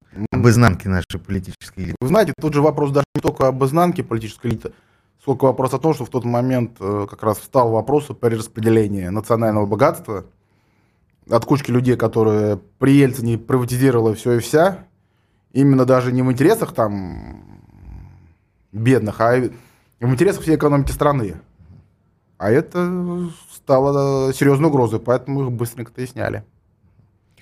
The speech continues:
Speaker 2: Ну что ж, э, Дмитрий, спасибо за интересный разговор. Можно подытожить, что если так вот кратко выразить, э, все смыслы нашей беседы, это от бесправия и рабства к истинному народовластию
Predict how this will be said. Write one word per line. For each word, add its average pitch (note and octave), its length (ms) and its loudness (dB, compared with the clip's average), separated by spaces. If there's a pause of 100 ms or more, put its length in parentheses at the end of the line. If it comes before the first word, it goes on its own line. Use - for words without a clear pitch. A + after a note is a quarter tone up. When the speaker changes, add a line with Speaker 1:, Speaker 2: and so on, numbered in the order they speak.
(200)
Speaker 2:
Ну - 80 -20
что F#2+ 220 -6
ж, D2 120 -12 (720)
э, G#2+ 160 -10
Дмитрий, A2+ 360 -2
спасибо A2 520 -4
за G2+ 220 0
интересный G2 480 -4
разговор. A2 420 2
Можно G2+ 320 0
подытожить, G#2+ 640 -6
что - 240 -10
если F#2+ 320 -8
так F#2 260 -10
вот F#2 240 -12 (280)
кратко A2 440 -2
выразить, G2 580 -4 (300)
э, F2 240 -14
все F#2+ 220 -10
смыслы B2 420 -6
нашей F#2+ 280 -4
беседы, F#2+ 460 -8
это F#2+ 460 -10 (380)
от F#2 160 -4
бесправия G2 720 -2
и G2 40 0
рабства A2+ 520 -2
к - 360 -18
истинному F#2 760 -6
народовластию F2+ 880 -2